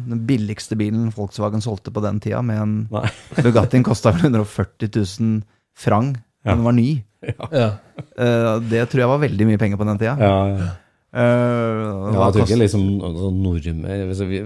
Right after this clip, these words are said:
Speaker 2: om vi skal oversette det her i dag, altså, a-, at en fyr reiser til Frankrike og kjøper en sånn kompressomat til Bugatti og tar med seg til Norge og kjører korketrekkeren, jeg vet ikke helt hva vi skal sammenligne med egentlig, altså, i dag. Altså, for det, det,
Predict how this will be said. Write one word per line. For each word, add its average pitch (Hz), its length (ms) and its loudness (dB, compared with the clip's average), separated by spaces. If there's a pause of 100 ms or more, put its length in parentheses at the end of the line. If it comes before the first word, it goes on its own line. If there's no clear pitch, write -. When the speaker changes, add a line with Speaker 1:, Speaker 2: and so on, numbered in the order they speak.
(120)
Speaker 2:
om 101 160 -4
vi 104 80 0
skal - 180 -6
oversette 104 640 -2
det 101 60 0
her 98 180 0
i 104 80 0
dag, 120 380 2 (100)
altså, 101 240 -2
a-, 95 320 -4
at - 240 -14
en 107 160 -2
fyr 95 400 -4
reiser 95 260 -2
til 95 140 -6
Frankrike 92 320 -8
og 92 80 -6
kjøper 92 640 -4
en 87 80 -6
sånn 101 180 -4
kompressomat 95 720 -6
til 98 80 -6
Bugatti 95 460 -4
og - 60 -8
tar 107 360 -4
med 71 160 -12
seg 90 160 -10
til 104 160 -8
Norge 95 320 -4
og 87 80 -4
kjører 90 240 -4
korketrekkeren, 90 640 -6
jeg - 1000 -18
vet 92 100 -4
ikke 110 80 2
helt 110 140 -2
hva 90 120 -2
vi 95 140 -4
skal 117 160 -4
sammenligne 95 580 0
med 113 300 2
egentlig, 196 320 0
altså, 131 240 0
i 127 80 0
dag. 135 320 0
Altså, 131 300 2
for 139 80 2
det, 131 160 0
det, 135 120 2